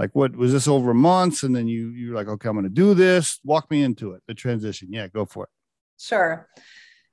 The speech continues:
Speaker 2: Um, so I guess I hired my coach. Um, her name is Karen Scott. She's great.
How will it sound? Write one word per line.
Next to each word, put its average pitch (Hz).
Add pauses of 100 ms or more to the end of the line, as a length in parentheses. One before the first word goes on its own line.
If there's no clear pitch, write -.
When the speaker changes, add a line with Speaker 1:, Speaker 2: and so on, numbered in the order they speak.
Speaker 2:
Um, 185 (180)
so 240
I 226
guess 254
I 214
hired 220
my 185
coach. 202 (200)
Um, 180
her 202
name 190
is 185
Karen 180
Scott. 156
She's -
great. 165